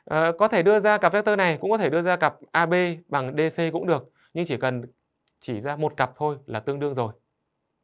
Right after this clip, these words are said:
Được rồi các em nhé, rất đơn giản vậy thôi. Rồi, như vậy bài tập bốn chấm ba là kết thúc thành công.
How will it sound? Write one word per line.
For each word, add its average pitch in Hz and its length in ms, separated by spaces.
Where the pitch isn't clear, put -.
Được 123 140
rồi 123 140
các 139 80
em 139 100
nhé, 180 140
rất 170 120
đơn 170 140
giản 131 160
vậy - 120
thôi. 131 120
Rồi, 156 240
như 180 140
vậy 175 140
bài 131 280
tập 135 160
bốn 123 180
chấm 135 140
ba 151 180
là 135 80
kết 160 160
thúc 180 120
thành 120 140
công. 143 200